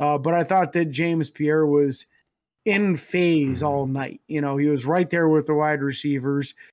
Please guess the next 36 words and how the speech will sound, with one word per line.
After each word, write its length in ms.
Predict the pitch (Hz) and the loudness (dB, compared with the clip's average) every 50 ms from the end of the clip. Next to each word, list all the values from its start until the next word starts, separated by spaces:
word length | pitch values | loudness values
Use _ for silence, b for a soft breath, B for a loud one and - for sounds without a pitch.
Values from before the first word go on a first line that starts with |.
| _ _ _ - | _ _ _ -6
Uh, 160 | 139 139 139 | -4 -4 -4
didn't 320 | 135 127 175 180 190 180 | -2 -2 0 0 2 2
necessarily 560 | 175 175 160 - 147 131 - 170 170 165 160 151 | 0 0 -2 -2 -6 -4 -2 0 2 2 2 2
get 140 | 147 156 | 2 0
his 80 | 151 135 | 0 0
hands 300 | 143 160 160 156 151 139 | -2 -2 0 0 0 0
on 180 | 147 151 147 139 | -2 -2 -2 -2
balls 260 | 139 147 147 147 131 | 0 0 0 0 0
to 80 | 131 | -2
break 260 | 131 123 151 151 143 147 | -2 0 0 0 0 0
'em 120 | 147 190 | 0 0
up 180 | 233 240 240 214 | 0 0 0 0
or 100 | 214 214 | 2 2
anything, 400 | 208 208 196 175 208 208 202 - B B B B B - | 2 2 0 0 0 -2 -2 -4 B B B B B 0
but 100 | 185 185 | 2 4
he 60 | 190 | 4
was 180 | 180 175 160 | 4 4 4
always 460 | 165 180 185 175 175 165 156 123 113 120 | 2 2 2 4 4 4 2 2 -2 -12
right 320 | 123 127 156 165 160 160 _ _ - | -8 -2 -2 -2 -2 -2 _ _ -12
there 320 | 131 131 156 160 156 151 147 | -4 -2 0 0 2 2 2
where 260 | 135 139 147 143 143 | 2 2 2 2 2
he 60 | 139 | 2
was 220 | 135 135 131 127 | 2 0 -2 -4
supposed 320 | - - - 147 139 131 - | -6 -2 -2 -2 -2 -2 -4
to 80 | 139 | -8
be. 340 | 123 113 139 135 123 117 - b b b b b - | -8 -6 -6 -6 -6 -6 -10 b b b b b -6
Uh, 120 | 151 151 147 | -2 -2 -2
so 140 | - 185 | 2 2
I 80 | 208 214 | 4 4
like 280 | 214 226 226 202 - - | 6 6 6 4 2 -2
that. 160 | 147 139 135 | -8 -6 -4
I 80 | 143 156 | -2 0
don't 140 | 170 175 175 | 0 2 2
wanna 200 | 180 180 180 156 | 2 0 0 -2
see 240 | - - 190 180 | -4 -2 0 2
him, 240 | 170 160 160 156 143 | 2 2 2 -2 -4